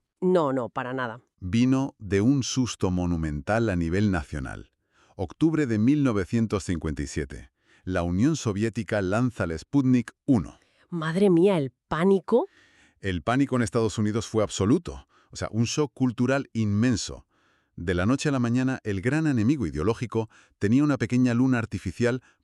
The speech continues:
Speaker 2: pasando por encima de las cabezas de los ciudadanos cada noventa minutos.
Speaker 1: Emitiendo ese famoso pitido por radio. Bip, bip.
Speaker 2: Imagínate el terror. Y la respuesta estadounidense fue inicialmente,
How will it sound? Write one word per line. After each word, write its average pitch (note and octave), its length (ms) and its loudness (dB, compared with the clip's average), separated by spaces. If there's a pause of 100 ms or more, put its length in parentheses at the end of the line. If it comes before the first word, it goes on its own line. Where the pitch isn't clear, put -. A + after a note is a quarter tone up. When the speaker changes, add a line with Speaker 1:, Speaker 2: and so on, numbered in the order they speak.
Speaker 2:
pasando B2+ 440 0
por F#2+ 160 0
encima F#2 320 0
de D#2 80 -2
las D2 140 -6
cabezas F2+ 380 -4
de C#2 100 -6
los D#2+ 160 -6
ciudadanos G2 580 0
cada C#2 240 -6
noventa E2 360 -2
minutos. - 580 -4 (240)
Speaker 1:
Emitiendo G3 500 2
ese F#3+ 160 -4
famoso E3+ 480 -2
pitido D#3 500 -2
por C#3+ 200 -4
radio. C3 400 -4 (560)
Bip, C4+ 320 0 (320)
bip. A#3+ 280 0 (280)
Speaker 2:
Imagínate A2 600 0
el D3+ 140 -2
terror. F#2 540 -6 (340)
Y G#2+ 80 -2
la G#2 100 2
respuesta D3 420 -6
estadounidense A#2 680 0
fue G#2 340 2
inicialmente, F#2 880 0